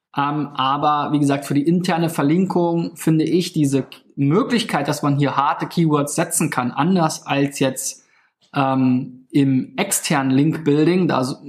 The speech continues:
kann man das natürlich auch machen, aber da muss man sehr vorsichtig sein.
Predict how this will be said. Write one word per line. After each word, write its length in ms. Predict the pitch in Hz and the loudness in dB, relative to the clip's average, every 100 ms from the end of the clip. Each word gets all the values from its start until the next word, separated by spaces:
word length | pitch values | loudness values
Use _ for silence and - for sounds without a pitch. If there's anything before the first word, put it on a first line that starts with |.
| - - | -18 -6
kann 160 | - 160 | -2 0
man 140 | 156 | 0
das 120 | 143 | 0
natürlich 280 | 139 139 131 | 0 0 0
auch 120 | 156 | 0
machen, 160 | 160 147 | 0 0
aber 120 | 139 | 0
da 60 | 135 | 0
muss 120 | 147 | 0
man 140 | 135 | -2
sehr 260 | 123 151 151 | 0 0 0
vorsichtig 540 | 151 170 170 139 131 | -2 -2 -2 -4 -6
sein. 320 | 127 135 156 | -4 -4 -4